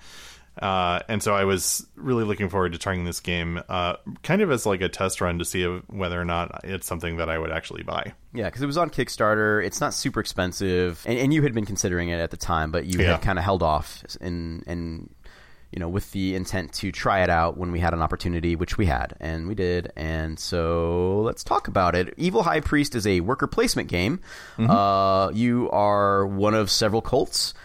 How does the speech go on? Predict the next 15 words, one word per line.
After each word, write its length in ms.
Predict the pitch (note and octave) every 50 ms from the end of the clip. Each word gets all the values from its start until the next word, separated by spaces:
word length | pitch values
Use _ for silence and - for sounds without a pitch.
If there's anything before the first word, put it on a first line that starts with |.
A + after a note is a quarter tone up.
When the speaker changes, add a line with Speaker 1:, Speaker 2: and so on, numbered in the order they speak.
| - - -
Speaker 2:
who 260 | - A2 G#2 G#2 G2+
has 560 | G2+ G2 G2 G2+ G2 G2 F#2+ G2 F#2 - - - -
a 100 | G2 F#2+
cult 280 | - - A2+ G#2+ - G#2
leader 480 | F#2+ A2+ C3+ C#3 C#3 C3+ C3+ C3+ C3+
and 460 | F2+ E2 F2+ F2+ F2+ F2+ F2 F2+ E2+
several 400 | - - A2+ G2 G2+ F#2+ F#2 F2
little 180 | F2 A#2 A#2+ B2
cultists 520 | - C#3 C3+ B2+ - C3 - - - -
who 120 | - A2 F#2+
are 100 | F#2+ G2
represented 480 | G2 G2+ - G#2+ F#2 G#2+ G#2 G#2+ G2+
by 400 | F2 G2+ G2 F#2 F2+ F2 F2 E2+ E2+
cultish 420 | - - - A2+ - A#2 - -
meeples. 580 | F#2+ F#2 A2 C#3 - G3 G3 G#3+ G3 - -